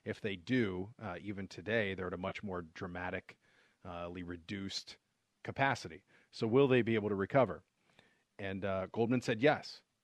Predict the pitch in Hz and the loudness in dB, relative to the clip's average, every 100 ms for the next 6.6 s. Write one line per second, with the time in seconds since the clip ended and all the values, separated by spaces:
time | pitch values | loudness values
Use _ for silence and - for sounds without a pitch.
0 | _ _ _ _ _ - 107 117 - 107 | _ _ _ _ _ -6 -4 -4 -4 2
1 | 131 113 101 85 80 78 - _ _ 123 | 2 2 -2 -8 -10 -14 -18 _ _ -12
2 | 98 - 104 107 98 104 104 107 113 110 | -10 -6 -6 -4 -8 -6 -4 -2 -2 -4
3 | 104 104 98 95 92 92 90 _ _ _ | -6 -6 -6 -4 -4 -6 -10 _ _ _
4 | _ 113 98 110 117 - 113 104 - 104 | _ -18 -8 -6 -4 0 -2 -2 -6 -6
5 | 98 - 104 98 101 101 90 98 95 104 | -6 -4 -4 -4 -8 -10 -6 -6 -6 -8
6 | - 104 104 101 87 85 | -6 -4 0 0 -2 -8